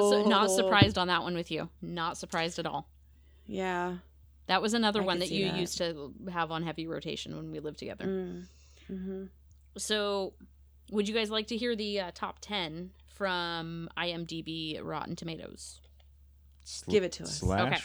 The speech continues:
Speaker 3: Rotten Tomatoes?
Speaker 1: Yes. It, they, they combined for a, for a top ten.
Speaker 2: Rotten Tomatoes will give you, like, a score of, like, oh, it was either really, really good and it matched what I M D B said was really, really good,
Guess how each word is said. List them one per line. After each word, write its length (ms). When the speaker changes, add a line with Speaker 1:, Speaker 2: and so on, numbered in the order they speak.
Speaker 3:
Rotten 300
Tomatoes? 600
Speaker 1:
Yes. 500
It, 220
they, 180
they 160
combined 640
for 200
a, 300
for 140
a 60
top 220
ten. 220
Speaker 2:
Rotten 480
Tomatoes 600
will 80
give 220
you, 120
like, 200
a 60
score 400
of, 120
like, 240
oh, 220
it 60
was 380
either 260
really, 240
really 200
good 220
and 120
it 120
matched 720
what 180
I 200
M 220
D 220
B 480
said 340
was 180
really, 180
really 220
good, 200